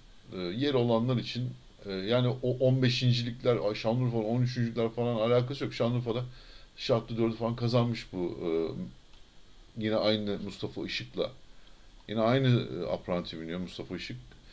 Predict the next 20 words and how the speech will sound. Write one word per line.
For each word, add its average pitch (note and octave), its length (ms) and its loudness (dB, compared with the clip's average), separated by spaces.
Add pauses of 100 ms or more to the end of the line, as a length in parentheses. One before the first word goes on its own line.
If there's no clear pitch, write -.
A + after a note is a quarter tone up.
(220)
Kazandı G2 420 0
apranti F#2 480 -2
biliyor. G2 240 -6 (440)
Bu - 40 -16
sefer A2 180 0
handikap A2 380 -2
on A#2 180 0
beş B2 320 -6
ama A#2+ 280 2 (180)
biz B2 340 -2
bu B2 60 -2
son C3+ 220 -4
üç C3+ 160 -8
koşuyu A2 300 -4
baz G#2+ 180 4
almıyoruz, G#2+ 440 4
onu E2 160 -6
söyleyeyim. F#2 400 -6 (300)
Bu F#2 100 -10
sene F2 280 -6